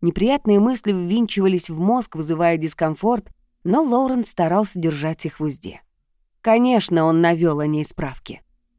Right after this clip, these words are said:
У него было предостаточно времени, чтобы составить хоть полное досье, вот только никакой надобности в этом не было.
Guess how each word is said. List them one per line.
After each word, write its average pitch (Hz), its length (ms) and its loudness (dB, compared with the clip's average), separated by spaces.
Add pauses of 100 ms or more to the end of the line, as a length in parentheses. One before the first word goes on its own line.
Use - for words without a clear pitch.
(140)
У 220 60 2
него 220 260 4
было 214 320 4
предостаточно 214 840 0
времени, 196 400 4
чтобы 175 320 0
составить 180 640 2
хоть - 260 -2
полное 196 380 4
досье, 208 600 2 (140)
вот 254 320 -4
только 240 340 2
никакой 240 520 2
надобности 165 600 0
в 175 80 2
этом 196 300 4
не 170 140 4
было. 120 300 -8